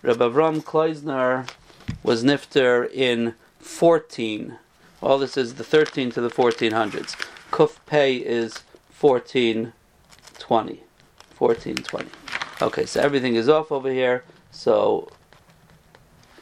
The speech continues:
okay, so Kuf, everything is fourteen oh eight to fourteen ten.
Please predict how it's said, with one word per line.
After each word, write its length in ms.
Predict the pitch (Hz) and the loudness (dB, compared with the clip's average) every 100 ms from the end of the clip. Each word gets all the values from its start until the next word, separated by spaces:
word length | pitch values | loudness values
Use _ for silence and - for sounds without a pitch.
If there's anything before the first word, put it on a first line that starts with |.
| - 392 453 | -20 -18 -12
okay, 560 | - - - - - - - | -10 -10 -6 -6 -6 -12 -14
so 200 | - - | -10 -8
Kuf, 520 | - 139 - - - | -2 -2 -4 -10 -2
everything 400 | 135 135 135 120 | -2 0 -2 -2
is 160 | 107 - - - - | -4 -12 -20 -20 -12
fourteen 560 | - 131 123 - 117 - 101 | -4 -2 -2 -4 -6 -6 -6
oh 200 | 101 - | -6 0
eight 360 | 139 139 139 - - - | 2 2 0 -12 -20 -20
to 100 | - | -16
fourteen 600 | - - - - - - - | -10 -10 -10 -14 -16 -16 -18
ten. 200 | - | -18